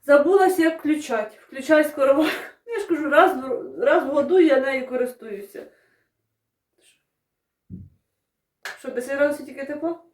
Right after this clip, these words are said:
А, десять градусів тепла. Ну, побачимо, як вона, е, на це є,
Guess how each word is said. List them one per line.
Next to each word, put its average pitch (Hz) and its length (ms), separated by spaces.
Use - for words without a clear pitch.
А, 262 240
десять 285 300
градусів 262 400
тепла. 233 220
Ну, 262 140
побачимо, 359 460
як 330 180
вона, 320 300
е, 262 160
на 294 500
це 339 220
є, 240 300